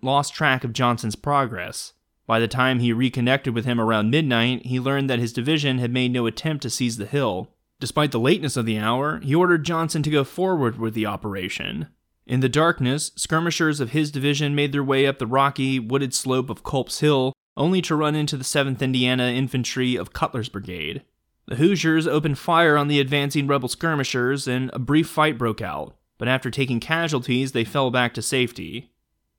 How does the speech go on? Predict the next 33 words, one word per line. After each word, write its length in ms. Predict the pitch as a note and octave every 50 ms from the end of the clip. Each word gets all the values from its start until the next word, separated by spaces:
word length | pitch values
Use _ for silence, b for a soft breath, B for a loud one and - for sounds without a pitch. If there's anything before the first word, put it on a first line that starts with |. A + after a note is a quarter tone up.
| _
To 60 | - F3
make 220 | C#3+ D3+ D3 C#3
matters 280 | D3 D3 C#3 C3 A#2+ B2
worse 240 | B2+ D3 C#3+ C3+
for 140 | - - B2
Johnson, 720 | A2 A#2 C3 C#3+ D#3 D#3+ D3+ - C#3 B2 B2 C3+ C#3+ C#3+ - _
he 100 | D3 C#3
was 140 | C#3+ D3 D3
informed 360 | C3+ C3 - F#3+ G3+ G3+ F#3+ E3+
that 40 |
the 60 | C3+ C3+
Twelfth 420 | B2 - - F#3 F3+ F3 - -
Corps 220 | - - A#2+ A2+
was 160 | A2 G#2+ G#2 A#2
nearby, 680 | A2+ A2 A2 G#2+ G#2+ G#2+ G2 F2 F2 F2 E2+ E2+ - - _ _
likely 300 | - B2+ C#3 C#3 D3 C#3+
on 140 | C#3+ C3+ C3
the 60 | B2
battlefield, 800 | A#2 A#2 C3 C#3 C#3 C3 A#2+ G#2+ - A2 F#2+ F2 D2+ C#2+ - - - _ _ _
and 80 | A2+ A#2+
that 100 | A#2+ A2
the 60 | D3
Fifth 260 | - - F3+ F3 -
Corps 240 | - - D3+ C#3 C3+
was 160 | C3+ A#2+ A#2
only 220 | C3+ C3 B2+ A#2+
a 40 | A2+
few 200 | - - D3+ C#3
miles 400 | C3 B2+ A#2+ A#2+ A#2+ A#2+ A#2 A2
away 320 | A#2+ G#2+ A2+ A#2 A2+ A2+ G#2+
to 100 | - G#2+
the 220 | G#2+ G#2 - B2+
east. 460 | A#2 G#2+ F2 D2+ - - - - _